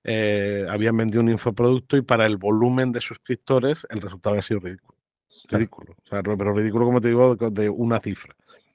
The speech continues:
Speaker 1: Era a nivel de ventas y eso no, a mí no me cuadraba. O sea, hay algo aquí que no falla y, y, y a partir de ahí, pues, tuve la idea de hacer esta, esta historia.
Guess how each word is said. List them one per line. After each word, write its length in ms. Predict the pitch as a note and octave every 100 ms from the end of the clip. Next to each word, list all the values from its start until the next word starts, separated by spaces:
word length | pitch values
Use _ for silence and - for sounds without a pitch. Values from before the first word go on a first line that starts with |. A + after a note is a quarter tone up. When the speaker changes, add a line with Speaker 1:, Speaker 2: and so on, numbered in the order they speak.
| _ -
Speaker 1:
Era 200 | G#2 G#2+
a 40 |
nivel 240 | G#2+ G#2+
de 100 | A2
ventas 360 | A#2+ B2+ C#3+ B2+
y 100 | A#2
eso 240 | G2+ -
no, 120 | A2 G#2+
a 40 |
mí 120 | G#2
no 160 | G#2+ G#2
me 180 | G2 F2+
cuadraba. 460 | F#2 E2 D2+ C#2
O 40 | D#2+
sea, 120 | F2
hay 80 | F2+
algo 180 | F#2 F#2
aquí 160 | F#2+
que 140 | F#2 G2
no 140 | G2+
falla 400 | - C#3 D3+ D#3+
y, 360 | B2 G2 F#2+ F#2
y, 460 | G#2 G2 F#2+ A2 G2+
y 20 |
a 100 | G#2
partir 400 | G#2+ F#2+ A2+ A2+
de 100 | A2+
ahí, 120 | A2+
pues, 160 | A2+ -
tuve 180 | G#2+
la 80 | G2
idea 200 | F#2 F2+
de 40 | F2
hacer 240 | - E2+
esta, 380 | - - E2 D2+
esta 160 | _ E2+
historia. 300 | - _